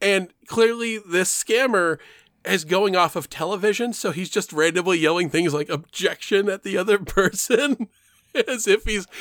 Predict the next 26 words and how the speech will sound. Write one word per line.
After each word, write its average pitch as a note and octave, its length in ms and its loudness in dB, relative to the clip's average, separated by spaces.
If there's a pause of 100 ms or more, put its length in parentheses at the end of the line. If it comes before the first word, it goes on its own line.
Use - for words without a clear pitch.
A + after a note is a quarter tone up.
(140)
pretending G3+ 520 0
to G3+ 100 -2
be F3+ 180 0
their E3+ 220 2
lawyer. E3 560 2 (420)
And F#3+ 220 4
they're G#3 160 6
just G#3+ 260 0
arguing A3 440 2
with G3+ 180 0
other F#3 200 2
scammers, C#3+ 680 0
and C#3+ 100 -2
they're E3 120 0
fighting G3+ 400 0
over F3+ 200 2
money D#3+ 300 0
that D3 160 -2
doesn't C3+ 320 -2
exist. A2 580 -10
And B2+ 280 -8
I've, C#3 520 -4 (360)
I D#3 140 2
really D3 440 2
love G#2 220 -2
it. G#2 200 -8